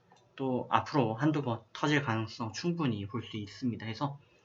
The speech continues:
이슈 간단히 체크하고요. 대응 방법도 말씀을 좀 드리겠습니다. 자, 대표적으로 이제 덕성을 우선으로 보겠습니다. 자, 덕성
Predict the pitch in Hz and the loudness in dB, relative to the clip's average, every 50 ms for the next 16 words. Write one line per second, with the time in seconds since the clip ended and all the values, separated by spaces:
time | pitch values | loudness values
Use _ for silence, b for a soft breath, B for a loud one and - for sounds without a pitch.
0 | b b b b 160 151 143 - - - 208 208 196 190 185 - - 143 139 202 | b b b b 0 2 4 4 4 6 6 6 6 6 6 4 4 4 6 6
1 | 208 196 - 185 175 - 170 160 147 147 156 151 135 117 - 127 123 120 120 - | 4 4 4 2 4 6 6 6 6 6 4 4 4 6 8 8 8 8 6 4
2 | - 120 135 - 120 - - - 113 110 110 107 107 104 101 - - 117 107 107 | 2 4 6 6 4 4 2 0 0 2 2 2 0 -2 -2 -2 -2 -4 -2 -2
3 | 113 104 - - 107 104 98 - - 92 87 - - - - _ _ _ _ - | -4 -6 -4 -6 -6 -6 -6 -8 -8 -8 -8 -8 -12 -16 -20 _ _ _ _ -20
4 | - _ _ _ _ _ - _ _ _ - - - b b b b b b b | -20 _ _ _ _ _ -20 _ _ _ -20 -20 -20 b b b b b b b
5 | b - 151 147 143 160 156 - 233 233 214 220 214 185 202 196 185 147 135 131 | b 6 8 8 8 8 6 6 6 8 12 12 12 12 12 10 8 8 8 6
6 | 131 - 120 107 - - - 202 196 196 196 190 190 185 185 170 170 165 156 131 | 4 2 0 -4 -4 0 6 8 10 10 10 10 8 6 6 8 8 8 8 8
7 | 120 120 175 175 165 156 143 120 120 117 131 127 127 - 123 117 107 101 101 95 | 6 8 10 10 10 10 10 8 8 6 6 6 4 4 0 0 2 2 2 0
8 | 110 - - - 117 113 - 120 113 - - - 151 131 B | 0 -2 -2 0 0 2 4 4 4 4 4 4 4 4 B